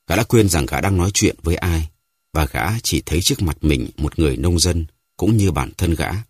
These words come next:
Người nông dân suốt đời dính chặt với ruộng đất bằng mồ hôi của nhiều thế hệ, bị ràng buộc với ruộng đất bằng những hồi ức của thời thơ ấu, nhưng đã tự lìa bỏ ruộng đất, lìa bỏ sự chăm lo đến ruộng đất,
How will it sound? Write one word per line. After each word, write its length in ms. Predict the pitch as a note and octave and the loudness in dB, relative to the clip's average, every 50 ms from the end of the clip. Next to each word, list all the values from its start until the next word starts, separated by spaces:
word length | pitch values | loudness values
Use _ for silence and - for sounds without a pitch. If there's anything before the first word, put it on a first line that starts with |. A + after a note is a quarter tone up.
| _ _ _ _ _ _ _ _ _ _ _ | _ _ _ _ _ _ _ _ _ _ _
Người 100 | G#2 F#2+ | 2 4
nông 160 | F2+ G2 G#2+ | 6 6 6
dân 220 | G#2 A2 G#2+ G#2 G2 | 6 4 4 2 2
suốt 220 | - - - - | 0 -2 -4 -4
đời 280 | - E2+ D#2+ C#2 A#1+ A#1 | -2 0 0 0 0 0
dính 200 | - E2 F#2 A#2 | 0 0 2 2
chặt 200 | - - D#2 - _ _ | 2 0 0 -2 _ _
với 120 | - D2+ F#2 | -2 0 0
ruộng 240 | G2 G2+ - - - | 2 2 0 0 -2
đất 140 | G#2 - - _ _ _ _ _ _ | -4 -4 -6 _ _ _ _ _ _
bằng 240 | - D2+ C#2 C#2 D2+ | -6 -4 -2 0 0
mồ 140 | D#2 D2+ C#2+ | 0 0 0
hôi 320 | - F2+ F2+ F2+ F2+ E2 - | 0 0 0 0 0 -2 -4
của 120 | _ - C2+ | _ -4 0
nhiều 220 | C2 D#2+ D2+ C2+ B1+ | 2 2 2 0 0
thế 120 | - D#2 F2+ | -2 0 0
hệ, 300 | A2+ G#2 D#2+ A1+ - - _ _ _ _ _ _ _ _ _ | 2 2 2 0 -2 -6 _ _ _ _ _ _ _ _ _
bị 160 | - F2 D#2+ D2 | -2 0 2 2
ràng 260 | - G2+ D#2+ D2+ D2 | 4 2 2 2 2
buộc 260 | D#2+ D#2 C#2+ - - | 0 0 0 -2 -2
với 120 | - E2+ | 0 2
ruộng 200 | F#2 - F#2+ D2+ | 2 2 2 0
đất 140 | - B2 - - _ _ _ | -2 -4 -4 -6 _ _ _
bằng 220 | - D#2+ D2+ C2+ C2 | -2 0 0 0 0
những 140 | D2 F#2 | 0 2
hồi 220 | A#2+ A2 G2 F2 - - | 4 4 4 2 2 0
ức 180 | - D3 - _ _ _ _ _ | -4 -4 -6 _ _ _ _ _
của 160 | - D2 A#1+ - | -6 -6 -6 -4
thời 200 | - - D#2 B1+ | -2 -2 -2 -2
thơ 180 | - - E2+ E2+ | -2 -2 -2 -2
ấu, 300 | - - D2 D2+ F#2+ A#2 - _ _ _ _ _ _ _ _ _ _ _ | 0 0 -2 -2 -4 -6 -12 _ _ _ _ _ _ _ _ _ _ _
nhưng 220 | - F#2+ F#2+ F#2 | 2 2 4 4
đã 140 | F2 F#2 G#2 - - | 2 0 -2 -2 0
tự 180 | - A2 - - - _ _ _ _ _ _ _ | 0 2 2 0 -4 _ _ _ _ _ _ _
lìa 220 | F2 E2+ F2 E2 D2+ | -2 0 2 2 2
bỏ 300 | D2 D#2 C#2 - - - - | 2 0 -2 -2 -4 -8 -8
ruộng 260 | - E2 D#2 - - | -6 -4 -4 -4 -4
đất, 140 | - - - _ _ _ _ _ _ _ _ - | -4 -4 -4 _ _ _ _ _ _ _ _ 0
lìa 160 | D#2+ F2+ E2+ | 2 4 4
bỏ 260 | D2+ D#2+ D2+ A#1+ - | 4 2 0 0 0
sự 300 | - - - F2+ - - - - | -2 0 0 0 -2 -4 -4 -4
chăm 200 | - G2 F#2+ F#2+ | -2 0 2 2
lo 280 | F#2 F#2 F#2 F2 E2+ | 2 0 -2 -2 -2
đến 140 | D#2+ D#2 E2+ | 0 0 0
ruộng 260 | G2 A2 G2+ - - | 0 -2 -4 -4 -4
đất, 120 | - B2 | -4 -4